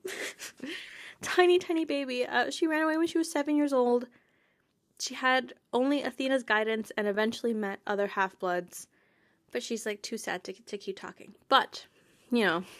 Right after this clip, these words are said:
as we were piecing these, these things together, there's clearly a lot that happened when Annabeth and Grover first went to camp, and it likely involved Luke and Talia all together.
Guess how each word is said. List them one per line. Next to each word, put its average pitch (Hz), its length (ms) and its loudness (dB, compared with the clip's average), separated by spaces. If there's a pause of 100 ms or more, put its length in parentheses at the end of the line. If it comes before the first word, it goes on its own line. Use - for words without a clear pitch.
(440)
as 240 180 2
we 247 180 6
were 214 120 2
piecing 262 320 2
these, 220 240 0 (160)
these 233 160 0
things 226 220 0
together, 196 440 4 (400)
there's 220 160 0
clearly 392 320 10
a 240 80 6
lot 196 360 8
that - 120 2
happened - 580 2 (840)
when 190 180 4
Annabeth 175 720 2
and 185 180 -4
Grover 180 540 0 (200)
first - 640 0 (300)
went 185 240 0
to 190 80 -4
camp, - 460 -10 (640)
and 202 120 -2
it 190 100 -4
likely 190 300 0
involved 196 320 0
Luke 170 460 -2 (280)
and 196 140 -6
Talia 175 500 -4 (340)
all - 140 -6
together. - 460 -12